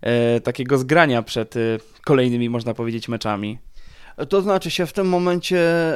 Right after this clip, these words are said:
Speaker 2: my dopiero tak, e, raczkujemy, można powiedzieć. E, i dwa razy w miesiącu mamy treningi po dwie godziny.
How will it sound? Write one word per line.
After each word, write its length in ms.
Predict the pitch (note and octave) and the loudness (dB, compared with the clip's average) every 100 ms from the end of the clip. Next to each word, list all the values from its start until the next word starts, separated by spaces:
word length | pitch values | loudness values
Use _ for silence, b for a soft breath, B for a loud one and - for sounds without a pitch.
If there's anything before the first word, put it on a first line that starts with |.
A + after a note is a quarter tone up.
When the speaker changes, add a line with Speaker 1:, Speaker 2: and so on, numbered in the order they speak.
| - | -6
Speaker 2:
my 680 | G#2+ E3 F3 E3+ D#3+ D#3+ D#3 | -8 -2 0 2 2 2 0
dopiero 340 | C#3+ D#3 D#3 C#3+ | -2 -2 -2 -2
tak, 280 | D3 C3 D#3 | -2 -4 -2
e, 480 | D3 C#3+ C#3+ C#3 | 0 2 4 4
raczkujemy, 680 | C#3+ D3+ - - F3+ E3 C3 | 4 2 0 2 4 6 4
można 320 | B2 A#2 B2 | 2 2 0
powiedzieć. 680 | A#2+ A#2+ B2 A#2 C#3 C3+ - - - _ b b b b b _ D3 | 0 -2 -2 -2 -4 -4 -12 -16 -20 _ b b b b b _ -2
E, 420 | C#3+ C#3+ C#3+ C#3 | 0 2 2 2
i 280 | C#3 D#3+ D3+ | 2 0 0
dwa 220 | C#3+ E3+ | 0 2
razy 440 | D#3 C#3 D#3 D#3 D3 | 2 2 0 2 0
w 100 | D3 | -2
miesiącu 520 | D3+ E3 D3+ C3 D3 | 0 0 0 -2 0
mamy 260 | C#3 C#3 | 2 2
treningi 540 | C3+ C#3 C#3 D3 C#3+ C#3+ | 0 0 0 0 -2 -4
po 180 | C#3+ C3 | -2 -2
dwie 200 | B2+ C3 | 0 0
godziny. 440 | B2+ A2 G#2+ G2+ | 0 -2 -4 -6